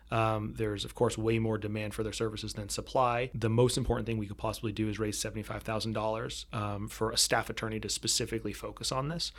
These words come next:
Uh, and so my goal was to raise the full seventy-five thousand dollars,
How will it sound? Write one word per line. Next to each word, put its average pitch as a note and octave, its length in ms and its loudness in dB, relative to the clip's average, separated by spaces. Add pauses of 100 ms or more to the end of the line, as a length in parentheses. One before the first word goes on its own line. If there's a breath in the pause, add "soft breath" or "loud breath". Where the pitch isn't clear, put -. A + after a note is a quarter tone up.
(380 soft breath)
Uh, A2 380 2
and A2+ 180 0
so A2 260 4
my G#2+ 260 0
goal B2+ 600 10
was A2 200 2
to - 100 -2
raise A2 240 2
the G#2+ 80 -10
full A2+ 160 2
seventy-five G#2+ 460 -4
thousand G#2+ 260 -8
dollars, B2+ 480 -2